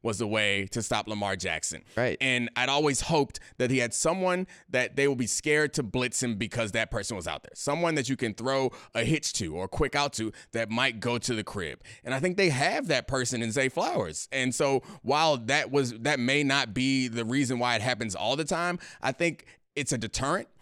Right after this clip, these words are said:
Speaker 1: And Zay Flowers is capable of doing that one time, breaking a tackle and going forty-five, sixty yards for a touchdown, and that'll make teams hesitant to blitz. And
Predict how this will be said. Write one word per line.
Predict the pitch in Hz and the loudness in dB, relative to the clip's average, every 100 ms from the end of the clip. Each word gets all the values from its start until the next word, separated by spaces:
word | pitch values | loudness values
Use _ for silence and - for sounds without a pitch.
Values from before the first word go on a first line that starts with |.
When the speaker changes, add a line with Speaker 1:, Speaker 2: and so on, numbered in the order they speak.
| _ _ 131 | _ _ 0
Speaker 1:
And | 131 127 120 98 | 2 2 0 2
Zay | 151 | 2
Flowers | 165 160 120 | 2 0 0
is | 113 | -2
capable | 147 156 143 | -2 0 0
of | 113 | 0
doing | 139 123 113 | 0 0 0
that | 104 | 0
one | 90 113 117 | 0 -2 -2
time, | 95 73 69 _ | -4 -8 -12 _
breaking | - 147 165 | -2 0 0
a | 143 | 0
tackle | - 117 113 113 117 - | 0 0 0 -2 -4 -8
and | - 107 | -6 -2
going | 120 120 117 | 0 2 0
forty-five, | - 139 139 - 113 113 | 2 2 2 0 0 0
sixty | - 127 - | -2 -2 -2
yards | 110 113 104 | -2 0 -2
for | 107 | -4
a | 104 | -2
touchdown, | 120 104 104 95 - | -2 -2 -4 -4 -4
and | 104 | -4
that'll | 120 117 | -2 0
make | 113 101 - - - | -2 -4 -8 -20 -10
teams | - 131 104 | -4 -2 -2
hesitant | 92 127 110 107 | -2 -2 -2 -4
to | 98 | -6
blitz. | 90 127 - 98 | -2 -2 -2 -6
And | 98 | -8